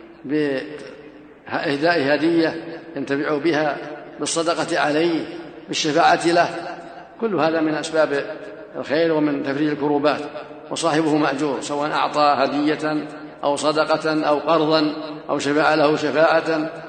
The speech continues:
كل ذلك فيه خير عظيم في قضاء دينه، في سد حاجته،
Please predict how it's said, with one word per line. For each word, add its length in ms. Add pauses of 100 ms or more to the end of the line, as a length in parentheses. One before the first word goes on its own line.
(100)
كل 200
ذلك 220
فيه 200
خير 300
عظيم 320 (1000)
في 300 (240)
قضاء 320
دينه، 460 (340)
في 140
سد 280
حاجته، 540